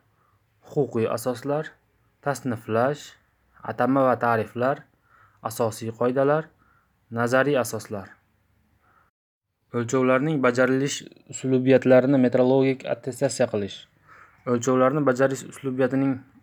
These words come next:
unga qo'yilgan metrologik talablarga mosligini baholashda hamda tasdiqlash maqsadida tadqiqot o'tkazish. O'lchovlarning bajarilish uslubiyati,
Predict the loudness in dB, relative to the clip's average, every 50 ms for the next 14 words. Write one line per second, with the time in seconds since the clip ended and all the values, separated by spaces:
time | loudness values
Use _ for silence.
0 | _ _ _ -6 -2 0 0 2 2 2 0 0 -2 -8 _ -10 -4 0 0 2
1 | 2 2 2 2 2 2 0 0 0 0 2 2 2 2 2 0 -2 -6 -10 -6
2 | -2 0 0 0 0 2 0 0 2 0 0 0 0 0 0 0 0 0 0 -2
3 | -2 -4 -2 0 -2 -2 0 0 0 2 2 2 0 0 -2 -2 -2 -2 -2 -2
4 | -4 _ -20 -20 -20 -20 -20 -20 _ _ -2 0 2 2 2 0 -2 -4 -8 -16
5 | _ _ _ _ -12 -10 -10 -10 -8 -2 0 0 0 0 0 -2 -2 -2 -2 -4
6 | -6 -4 -4 -4 -4 -4 -4 -4 -6 -6 -4 -4 -4 -4 -6 -8 -4 -2 -2 -2
7 | -2 -4 -8 -14 -16 -20 -20 _ _ _ _ _ _ _ _ _ _ _ _ _
8 | _ _ _ _ _ _ _ _ _ _ _ _ _ _ _ _ _ _ -20 -10
9 | -6 -6 -6 -2 0 0 2 4 4 4 4 4 4 2 4 4 4 4 4 4
10 | 4 2 2 0 -2 -6 -10 -8 -4 -4 -2 0 2 0 0 0 -2 -4